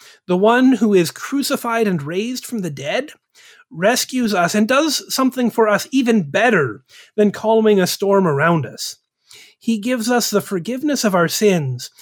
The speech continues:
He controls all things, and he has prepared a place for us to live with him forever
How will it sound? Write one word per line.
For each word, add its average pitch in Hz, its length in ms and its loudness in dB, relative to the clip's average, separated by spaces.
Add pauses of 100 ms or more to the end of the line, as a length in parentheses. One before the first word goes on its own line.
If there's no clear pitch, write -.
(140)
He - 180 0
controls 262 680 2
all 233 340 4
things, 147 640 -2 (380)
and 196 200 0
he 269 220 -4
has 226 260 -2
prepared 233 600 -4
a 226 180 0
place 214 420 -4
for 190 420 0
us 220 340 0 (340)
to 190 100 0
live 202 300 2
with 220 200 2
him 196 300 2
forever 151 800 -4